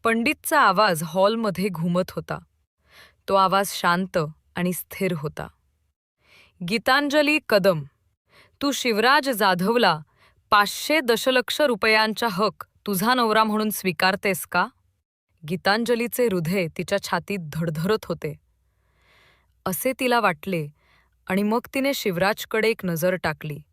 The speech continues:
त्याचा चेहरा दृढ निश्चयाचा मुखवटा होता. "हो, मला हे लग्न मंजूर आहे,"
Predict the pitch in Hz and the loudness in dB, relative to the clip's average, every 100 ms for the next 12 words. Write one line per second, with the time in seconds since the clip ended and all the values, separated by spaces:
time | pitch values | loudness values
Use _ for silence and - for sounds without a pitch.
0 | _ _ _ _ _ _ _ _ - 214 | _ _ _ _ _ _ _ _ 0 0
1 | - 285 - 254 202 233 180 156 190 196 | 2 -2 0 -2 2 2 2 0 -2 0
2 | 277 254 190 - 233 226 - 247 196 - | 0 -2 -4 -2 0 0 0 -2 -2 -2
3 | 185 170 170 170 156 156 147 - _ _ | -2 -2 -2 -4 -4 -8 -10 -12 _ _
4 | _ _ - 339 339 180 - _ _ _ | _ _ -2 2 2 0 -6 _ _ _
5 | _ _ 214 233 285 302 330 277 247 294 | _ _ 0 4 4 2 2 2 0 0
6 | 254 214 196 294 254 175 156 | 0 0 2 2 2 2 -4